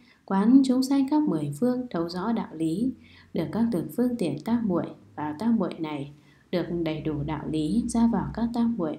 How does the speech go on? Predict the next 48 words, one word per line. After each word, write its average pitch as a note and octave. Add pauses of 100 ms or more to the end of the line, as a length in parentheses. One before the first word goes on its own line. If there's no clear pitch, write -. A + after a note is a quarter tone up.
một D3
cách A#3
vô A3+
ngại. E3 (600)
Mười D3+
chín, D#3 (240)
Đà D3
La G#3
Ni A#3
ấn F3
tam A3+
muội. D#3+ (520)
Bồ D#3
Tát A3
vào D#3
tam A3
muội F3 (100)
này C#3+
phân A#3
biệt D#3+
được D3 (100)
các A#3
tam A3+
muội D#3+ (480)
và E3
vào D3
được D3 (100)
các A#3
Đà D3
La G3+
Ni. G#3+ (420)
Hai G#3
mươi, G3+ (120)
vô G3
cuống F#3
tam F3+
muội. F3+ (420)
Bồ F#3+
Tát C4
vào F3
tam B3+
muội F3
này D#3
chẳng D#3
còn D3+
sanh A#3
ái G#3+
nhuế, G#3+